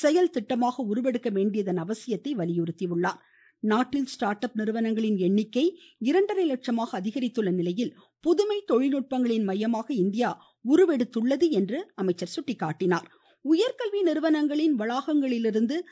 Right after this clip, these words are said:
ஸ்டார்ட் அப் நிறுவனங்களும் unicorn மையங்களும் வெற்றிகரமாக உருவானதை அவர் சுட்டிக்காட்டினார். உலகளாவிய புத்தாக்க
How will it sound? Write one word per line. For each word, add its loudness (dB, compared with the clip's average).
ஸ்டார்ட் -2
அப் -8
நிறுவனங்களும் 0
unicorn 2
மையங்களும் -2
வெற்றிகரமாக 2
உருவானதை 0
அவர் -4
சுட்டிக்காட்டினார். -4
உலகளாவிய 2
புத்தாக்க -4